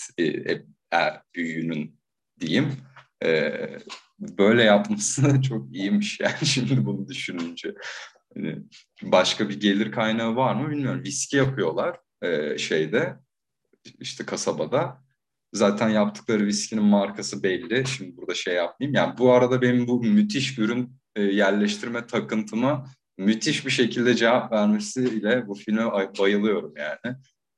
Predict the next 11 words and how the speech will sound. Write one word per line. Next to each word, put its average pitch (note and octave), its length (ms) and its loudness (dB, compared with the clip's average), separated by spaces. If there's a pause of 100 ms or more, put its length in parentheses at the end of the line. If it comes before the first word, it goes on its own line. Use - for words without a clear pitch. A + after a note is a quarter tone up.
(120)
E, E2+ 200 0
asla A2+ 520 2
bunu F#2 120 -4
yapmıyor. F2 640 -6
Bunu F2+ 120 -4
da F2 80 2
bir E2 140 -4
dipnot E2 380 -6
<laughs> - 0 -
olarak F2+ 420 2
geç. - 260 -8